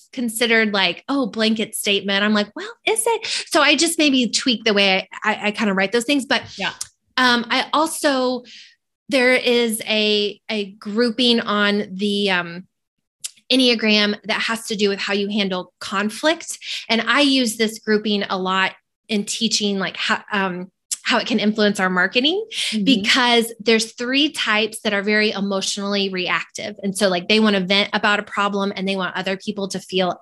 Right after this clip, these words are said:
Speaker 1: as emotionally upset as they do. There's three other types that are in the, um, positive outlook, where they're, like, gonna put a positive spin, reframe it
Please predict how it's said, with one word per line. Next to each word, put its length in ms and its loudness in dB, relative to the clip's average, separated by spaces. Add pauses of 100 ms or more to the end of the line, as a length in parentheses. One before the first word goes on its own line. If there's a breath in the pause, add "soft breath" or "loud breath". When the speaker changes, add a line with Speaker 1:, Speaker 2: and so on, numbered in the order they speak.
(100)
Speaker 1:
as 380 2
emotionally 840 -2 (200 loud breath)
upset 680 0 (440 loud breath)
as 220 0
they 160 2
do. 200 -6 (240 loud breath)
There's 240 2 (340)
three 300 4
other 200 2
types 400 -2
that 120 0
are 240 2
in 480 0
the, 580 0
um, 420 -2 (200)
positive 360 2
outlook, 440 0
where 100 4
they're, 160 6
like, 220 0
gonna 160 -4
put 100 -8
a 60 -8
positive 380 -2
spin, 640 0 (400)
reframe 580 2
it 240 2